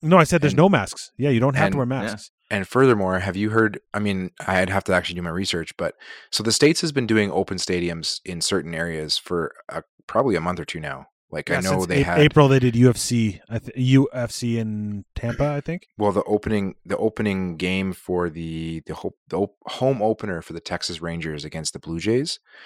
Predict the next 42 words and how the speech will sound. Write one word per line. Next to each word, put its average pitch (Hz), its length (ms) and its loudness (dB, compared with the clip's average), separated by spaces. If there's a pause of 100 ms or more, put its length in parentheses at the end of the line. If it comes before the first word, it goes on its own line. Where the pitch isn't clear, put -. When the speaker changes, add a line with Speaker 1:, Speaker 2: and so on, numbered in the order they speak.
(320)
Speaker 2:
they 92 80 -2
had 90 140 2
a - 0 -
f-, - 200 -10 (120)
uh, 82 80 -8 (100)
I 80 120 -2
think - 240 -8
their 104 120 2
stadium 82 320 -4
was 76 140 -10
capacity. - 640 -8 (1080)
And 87 140 -4
that 92 120 4
was 92 120 -2
beginning 85 340 -4
of 76 80 -8
April. 76 300 -8
Speaker 3:
I 104 60 -2
think 113 180 -6
so, 92 160 -4
yeah. 90 220 -2 (680)
Speaker 2:
So, 92 640 0 (720)
and 104 320 -2
I 98 200 4
have 104 280 0
yet 101 260 2
to, 90 340 -4
correct - 280 0
me 95 60 -4
if 98 100 -2
I'm 131 100 0
wrong, 107 380 2
but 92 100 -2
I 90 80 6
have 98 140 0
yet 98 280 0
to 110 140 -2
hear 104 320 0
of 85 160 -2
any 95 420 -4 (680)
s-, - 360 -4
like, 87 240 -6